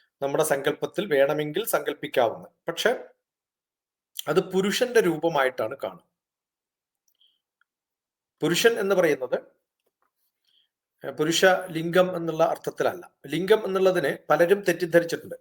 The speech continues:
മലയാള വാക്കിലും അറിയില്ല, ബയോളജിക്കലി അറിയില്ല, ഏഹ്, സംസ്കൃതത്തിൽ തീരെ അറിയില്ല. അതുകൊണ്ടാണ് പലപ്പോഴും ഈ തെറ്റ് വരുന്നത്.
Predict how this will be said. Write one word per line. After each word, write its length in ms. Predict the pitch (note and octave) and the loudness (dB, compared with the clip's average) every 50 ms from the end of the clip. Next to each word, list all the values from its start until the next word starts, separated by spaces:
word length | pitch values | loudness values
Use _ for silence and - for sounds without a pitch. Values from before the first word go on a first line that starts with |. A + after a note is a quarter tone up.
| _ C3 | _ -2
മലയാള 280 | C3 C3+ C#3+ D3 E3 | 0 2 4 4 4
വാക്കിലും 400 | D#3+ D3+ D3 D3+ - F3 F3+ F3+ | 4 4 2 2 0 0 0 2
അറിയില്ല, 380 | F3 F3 E3+ E3 E3+ F#3+ A3 - - _ _ _ _ _ _ _ _ _ _ _ _ _ _ _ _ _ _ _ - | 2 2 0 -2 -2 -4 -6 -6 -10 _ _ _ _ _ _ _ _ _ _ _ _ _ _ _ _ _ _ _ -20
ബയോളജിക്കലി 680 | - B2+ B2+ C3 C#3 C#3+ D3+ D#3+ D#3 D#3+ E3 - F3 F3+ | -2 4 6 8 8 8 8 6 4 0 -2 0 2 4
അറിയില്ല, 500 | F#3+ F#3+ F3 F3 E3+ E3+ E3 F3 G3 - - _ _ _ _ _ _ _ _ _ _ _ _ _ _ _ _ _ _ _ _ _ _ _ _ - | 6 6 4 4 2 0 0 -2 -2 -4 -8 _ _ _ _ _ _ _ _ _ _ _ _ _ _ _ _ _ _ _ _ _ _ _ _ -14
ഏഹ്, 100 | D#3 C#3 | -10 -8
സംസ്കൃതത്തിൽ 680 | - - C#3 C3+ - - - - - - F#3+ F3+ E3+ - | -4 -4 -4 -4 -4 0 0 0 2 2 0 -2 -2 -2
തീരെ 240 | F3+ G3+ G#3 G#3+ | -4 2 6 8
അറിയില്ല. 360 | E3+ C3+ A2+ - - - - - _ _ _ _ _ _ _ _ _ _ _ - | 8 8 6 2 -4 -10 -18 -20 _ _ _ _ _ _ _ _ _ _ _ -6
അതുകൊണ്ടാണ് 420 | C3+ C#3+ D#3+ F3+ F#3 F3+ E3+ E3 F#3 | -2 0 0 2 4 4 4 2 2
പലപ്പോഴും 480 | F3+ D#3 D3+ D3+ - - E3+ E3 D#3+ | 0 -2 -2 -2 -4 -6 -8 -6 -6
ഈ 40 | E3 | -6
തെറ്റ് 280 | E3 - D#3+ E3 - E3+ | -6 -6 -4 -2 -2 -2
വരുന്നത്. 280 | C#3+ - - - - | -2 -4 -6 -10 -20